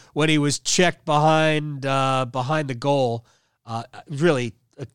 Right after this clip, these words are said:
terrible, terrible non-call, uh, but it is what it is.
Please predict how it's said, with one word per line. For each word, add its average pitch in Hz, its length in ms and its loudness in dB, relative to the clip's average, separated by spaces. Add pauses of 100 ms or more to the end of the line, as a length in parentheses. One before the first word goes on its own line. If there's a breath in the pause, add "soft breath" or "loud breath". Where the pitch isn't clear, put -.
terrible, 160 720 0
terrible 143 680 -2
non-call, 127 1160 -2 (460)
uh, 110 340 -4 (120)
but 175 340 2 (500)
it 147 140 0
is 131 200 0
what 120 180 0
it 107 100 -6
is. 101 400 -8